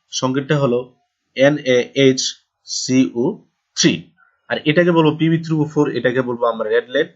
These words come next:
বা সিঁদুর বলবো, এটাকে বলবো সোডিয়াম থাওসালফেট, আর এটাকে বলবো সোডিয়াম কার্বনেট।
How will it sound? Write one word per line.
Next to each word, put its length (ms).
বা 80
সিঁদুর 340
বলবো, 440
এটাকে 280
বলবো 200
সোডিয়াম 480
থাওসালফেট, 600
আর 100
এটাকে 220
বলবো 200
সোডিয়াম 540
কার্বনেট। 480